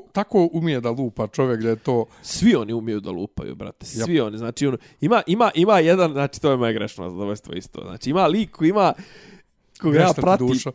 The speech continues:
Speaker 2: koja prati, koga ja pratim na, na tim obskurnim YouTube kanalima. Čovjek ima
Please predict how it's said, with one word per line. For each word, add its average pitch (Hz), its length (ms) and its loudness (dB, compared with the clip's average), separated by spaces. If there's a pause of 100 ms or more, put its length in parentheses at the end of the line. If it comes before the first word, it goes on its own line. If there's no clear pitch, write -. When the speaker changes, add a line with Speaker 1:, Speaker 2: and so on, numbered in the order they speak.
(100)
Speaker 2:
koja 139 260 2
prati, 170 400 0
koga 131 240 -2
ja 135 160 2
pratim 117 560 -4
na, 123 160 -6
na 123 140 -8
tim 113 380 -10 (840)
obskurnim 127 560 -2
YouTube 131 340 0
kanalima. 117 380 -4
Čovjek 165 220 -6
ima 220 160 0